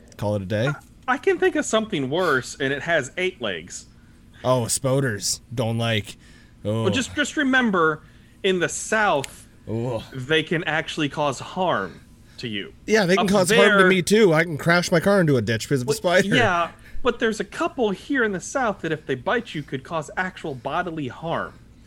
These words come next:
Speaker 1: Yeah, that's no
Speaker 2: So
Speaker 1: good. That's no good.
Speaker 2: I mean, it's not like living in Australia where everything's trying to kill you, but some things
Speaker 1: Oh,
Speaker 2: in the
Speaker 1: where
Speaker 2: South
Speaker 1: you're
Speaker 2: are trying
Speaker 1: scared
Speaker 2: to
Speaker 1: to
Speaker 2: kill
Speaker 1: go,
Speaker 2: you.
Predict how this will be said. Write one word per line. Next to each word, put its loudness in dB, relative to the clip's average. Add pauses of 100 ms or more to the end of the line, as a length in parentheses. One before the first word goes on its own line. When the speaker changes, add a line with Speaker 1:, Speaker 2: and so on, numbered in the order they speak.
(320)
Speaker 1:
Yeah, -4
that's -10
no -6
Speaker 2:
So 2
Speaker 1:
good. -6 (320)
That's -2
no -6
good. -6 (160)
Speaker 2:
I -14
mean, 2
it's 0
not 0
like -2
living 0
in -2
Australia -2
where 0
everything's -6
trying -4
to -4
kill -4
you, -4 (280)
but -6
some 0
things -2
Speaker 1:
Oh, 0
Speaker 2:
in 2
the -
Speaker 1:
where 0
Speaker 2:
South 2
Speaker 1:
you're -2
Speaker 2:
are -8
trying 2
Speaker 1:
scared 0
Speaker 2:
to -2
Speaker 1:
to -4
Speaker 2:
kill 2
Speaker 1:
go, -2
Speaker 2:
you. -10